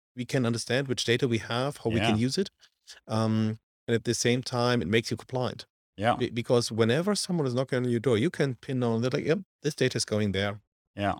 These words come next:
Speaker 2: Yeah, and I, I think it's, i-, if we wanna m-, like, we've had a couple of talks now here and everybody has something to maybe, not necessarily complain, but complain about the G D P R or how
Speaker 1: Mm.
Speaker 2: it should change a little bit to make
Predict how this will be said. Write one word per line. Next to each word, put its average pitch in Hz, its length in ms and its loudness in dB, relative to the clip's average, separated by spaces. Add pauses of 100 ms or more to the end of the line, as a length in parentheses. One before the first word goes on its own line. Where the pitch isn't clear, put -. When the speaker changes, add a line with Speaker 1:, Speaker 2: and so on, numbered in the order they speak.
(420)
Speaker 2:
Yeah, 123 140 6
and 120 120 4
I, 113 200 4
I 123 100 2
think 156 240 2
it's, - 200 -2 (1080)
i-, - 100 -10 (140)
if 117 120 -2
we 127 80 4
wanna 120 260 4
m-, 110 280 -2 (140)
like, 110 200 -2 (760)
we've 117 160 -4
had 117 120 4
a 113 40 0
couple 117 260 0
of 95 120 -4
talks 110 280 4
now 110 100 4
here 110 220 0
and 113 100 0
everybody 107 680 2
has 104 240 -2
something 101 600 0
to 104 160 -4
maybe, 98 320 -4 (520)
not 117 120 -4 (100)
necessarily 107 460 -4
complain, 110 400 -2
but 101 140 -4 (260)
complain 123 340 4
about 110 260 6
the 107 80 0
G 104 160 0
D 107 80 0
P - 140 -2
R 110 200 4
or 104 40 0
how 110 140 4
Speaker 1:
Mm. 107 80 0
Speaker 2:
it - 120 -12
should - 280 -4
change 117 320 2
a 117 40 2
little 110 160 2
bit 101 200 -4
to 107 80 -2
make 101 260 0